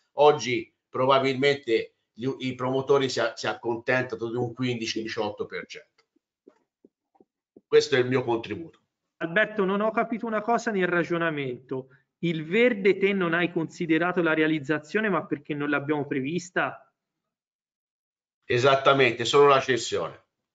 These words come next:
Speaker 2: Eh, ascolta, e realizzarlo il verde quanto costerebbe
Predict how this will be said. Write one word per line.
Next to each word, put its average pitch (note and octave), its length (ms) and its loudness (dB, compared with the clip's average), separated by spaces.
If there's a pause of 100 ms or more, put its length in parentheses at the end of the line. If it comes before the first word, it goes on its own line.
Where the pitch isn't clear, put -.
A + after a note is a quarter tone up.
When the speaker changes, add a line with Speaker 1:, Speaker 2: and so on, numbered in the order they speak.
(140)
Speaker 2:
Eh, E3 220 -2
ascolta, F3 600 0
e D#3+ 120 2
realizzarlo F3+ 800 0
il E3+ 160 2
verde G3+ 360 0
quanto D#3+ 300 -4
costerebbe B2+ 920 -2